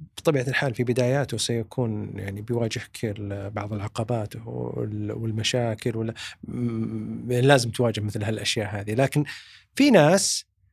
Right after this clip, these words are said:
أول مطب أو أول عقبة تواجهه، آه،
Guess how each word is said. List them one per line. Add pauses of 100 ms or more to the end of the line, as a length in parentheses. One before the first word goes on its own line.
(180)
أول
مطب
أو
أول
عقبة
تواجهه، (320)
آه،